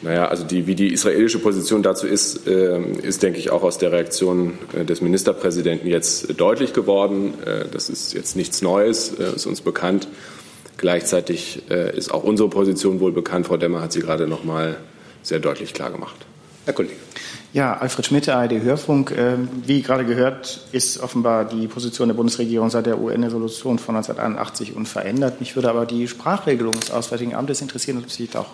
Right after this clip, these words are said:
Speaker 3: da keine Veränderung ergibt. Was ist die Formulierung? Besetzte Gebiete, von Israel kontrollierte Gebiete? Was ist die Sprachregelung?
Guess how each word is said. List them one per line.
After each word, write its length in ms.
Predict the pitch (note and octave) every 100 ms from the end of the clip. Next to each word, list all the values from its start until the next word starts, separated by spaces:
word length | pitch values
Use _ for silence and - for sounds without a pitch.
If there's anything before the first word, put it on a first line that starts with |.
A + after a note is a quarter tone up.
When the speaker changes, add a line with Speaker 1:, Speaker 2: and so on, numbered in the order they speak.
| -
Speaker 3:
da 480 | - A2+ B2 C3+ D3 - - - - - - -
keine 340 | - A#2 C3+ D#3
Veränderung 480 | D3+ D3+ C#3+ C#3+
ergibt. 520 | C#3 C3 C3+ - - - - -
Was 400 | A#2+ B2+ D3 D3+
ist 140 | -
die 60 | C#3
Formulierung? 640 | C#3+ C3 B2 A2+ G#2+ G#2
Besetzte 500 | G#2+ G#2+ B2 - D#3
Gebiete, 520 | D3+ D3 E3+ E3+ F3+
von 440 | F3 - B2+ B2+ -
Israel 460 | A#2+ A#2+ A#2 B2
kontrollierte 680 | A#2+ A#2+ - A#2 A2 C3+ D3+
Gebiete? 540 | D3 B2+ C3+ C#3 C3+ C3+ -
Was 160 | B2+ -
ist 380 | B2+ - - - -
die 60 | B2
Sprachregelung? 580 | - G#2 - G2 G#2